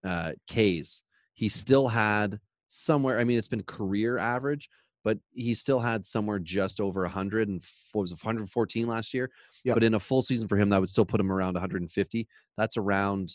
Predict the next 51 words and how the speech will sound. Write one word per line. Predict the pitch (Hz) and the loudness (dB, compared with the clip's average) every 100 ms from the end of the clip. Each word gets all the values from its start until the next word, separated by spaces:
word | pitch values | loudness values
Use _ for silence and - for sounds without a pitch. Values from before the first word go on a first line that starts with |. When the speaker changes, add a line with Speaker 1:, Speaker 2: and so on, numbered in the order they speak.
| - | -4
Speaker 1:
his | 104 92 92 | 0 2 2
norm. | 90 95 120 139 _ _ | 0 0 -4 -6 _ _
So, | - 110 101 - - _ - | 0 4 4 2 -6 _ -16
eh, | - _ - | -16 _ 0
maybe | 123 123 123 | 4 6 6
there | 117 | 6
was | 110 | 4
some | 113 104 92 | 2 2 2
bad | 107 98 92 | 4 4 4
babip. | 92 104 117 | 4 4 2
I | - 90 | 0 0
didn't | 101 98 | 0 0
look. | 87 104 92 | 0 0 0
I | |
don't | 87 85 | -2 -2
have | 90 92 | -2 -2
that | |
in | 87 | -4
front | 90 92 | -4 -6
of | |
me. | 113 127 _ _ _ | -4 -8 _ _ _
But | 127 - _ _ _ _ _ _ - | 2 2 _ _ _ _ _ _ 0
to | 127 | 4
me, | 143 120 | 6 4
it's | 113 113 - | 2 0 0
just | 113 110 | -2 0
an | |
interesting | 107 113 104 101 | -2 0 -2 -2
thing | 95 98 | -2 0
that | 98 | 0
I | 95 | 0
think | 110 101 | -2 -2
Osuna, | 92 101 98 95 - | -2 0 0 0 0
and, | 98 | 0
uh, | 98 | 0
several | - 110 104 | 2 4 4
people | 104 92 95 | 4 2 2
have | |
said | - 98 | 4 2
it | 95 | 2
for | - | -2
redraft | 85 104 117 104 85 - | 0 2 4 4 2 -2
purposes, | 87 90 87 85 - _ _ _ - | -6 -4 -4 -4 -6 _ _ _ 0
this | 131 | 0
is | 117 107 | 2 2
a | |
guy | 104 101 | 6 6
that | 98 | 6
could | 101 85 | 2 2
bounce | 92 90 | 2 0
back | 90 85 | -2 -2